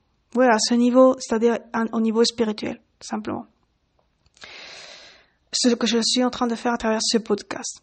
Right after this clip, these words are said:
pour que tu comprennes. Donc, c'est normal si tu te dis, bon, moi, je sens, je sens pas actuellement que j'ai connecté encore au cœur sauva-, au cœur sauvage de mon chien à travers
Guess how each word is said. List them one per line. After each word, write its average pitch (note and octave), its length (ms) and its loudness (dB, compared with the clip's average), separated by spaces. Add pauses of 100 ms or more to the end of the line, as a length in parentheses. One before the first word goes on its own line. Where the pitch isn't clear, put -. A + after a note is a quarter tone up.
pour A3 140 -6
que - 60 -4
tu G#3+ 140 -6
comprennes. - 520 -8 (440)
Donc, G#3+ 200 0
c'est B3 140 2
normal A#3+ 300 2
si B3+ 100 0
tu - 80 -16
te A#3 100 0
dis, G#3+ 120 0
bon, G#3+ 240 -10 (100)
moi, G#3+ 200 -4
je A#3+ 120 -6
sens, A#3 320 -6 (260)
je B3+ 100 -2
sens C4+ 220 -4
pas D4+ 100 -10
actuellement B3 400 -2
que B3 80 -4
j'ai A3+ 120 -6
connecté A3 340 -6
encore A3 280 -4
au G#3+ 80 -2
cœur A3+ 180 -8
sauva-, A3+ 360 -6 (120)
au G#3 120 -2 (180)
cœur B3+ 180 6
sauvage A#3 240 6
de A#3 80 4
mon A3+ 200 2
chien B3+ 380 0 (500)
à A3+ 80 -2
travers A3+ 380 -2